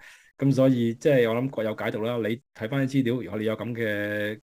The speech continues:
覺得你有噉嘅意思，亦都唔奇嘅。噉呢方面就留返，即係如果大家有興趣睇呢部戲嘅，就去思考一下啦。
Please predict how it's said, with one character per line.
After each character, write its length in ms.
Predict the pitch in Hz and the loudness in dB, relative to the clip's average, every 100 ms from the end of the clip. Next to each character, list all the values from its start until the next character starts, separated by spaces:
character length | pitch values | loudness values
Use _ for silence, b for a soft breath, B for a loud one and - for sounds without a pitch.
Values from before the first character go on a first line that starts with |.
| - | -8
覺 80 | 113 | -6
得 100 | 123 | -2
你 80 | |
有 100 | 104 | -2
噉 100 | 101 | -2
嘅 80 | 110 | -4
意 120 | 110 101 | -2 -2
思， 140 | 120 | -2
亦 60 | 104 | -2
都 140 | 127 | -2
唔 140 | 98 | -6
奇 80 | - | -8
嘅。 400 | 87 78 90 98 | -8 -4 -2 -2
噉 320 | 101 120 123 | -2 0 0
呢 100 | 123 127 | 2 2
方 120 | 123 | 2
面 120 | 104 | 0
就 80 | 92 | -2
留 160 | 82 | -4
返， 240 | - 117 117 120 - B B | -4 -4 -2 -6 -10 B B
即 120 | - | -4
係 20 | 107 | 0
如 40 | |
果 80 | 110 | 0
大 80 | 101 | 0
家 80 | 107 | 0
有 100 | 104 | 0
興 180 | 101 98 | -2 -4
趣 60 | 101 | -4
睇 140 | 98 | -2
呢 60 | 113 | -4
部 160 | 95 | -4
戲 60 | 90 | -4
嘅， 260 | 95 95 95 | -2 -2 -4
就 280 | 95 90 - | -6 -6 -6
去 360 | 98 95 98 | -4 -4 -4
思 180 | 92 107 | -2 -2
考 180 | 95 95 | -2 -2
一 40 | |
下 180 | 101 90 | -2 -2
啦。 180 | 98 | -4